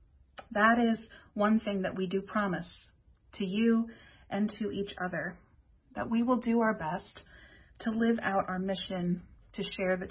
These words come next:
charge of the soul with you, whether through wisdom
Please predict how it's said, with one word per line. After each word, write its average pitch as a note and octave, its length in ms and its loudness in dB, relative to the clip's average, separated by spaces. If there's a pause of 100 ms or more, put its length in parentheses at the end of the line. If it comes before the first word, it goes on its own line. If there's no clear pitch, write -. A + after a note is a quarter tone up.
charge F#3 300 0
of F#3 140 -10
the F3 100 -6 (120)
soul F#3 360 -8 (300)
with F#3 140 -12
you, F3 340 -6 (1200)
whether G3 280 2
through F3 360 -2 (220)
wisdom A3+ 600 4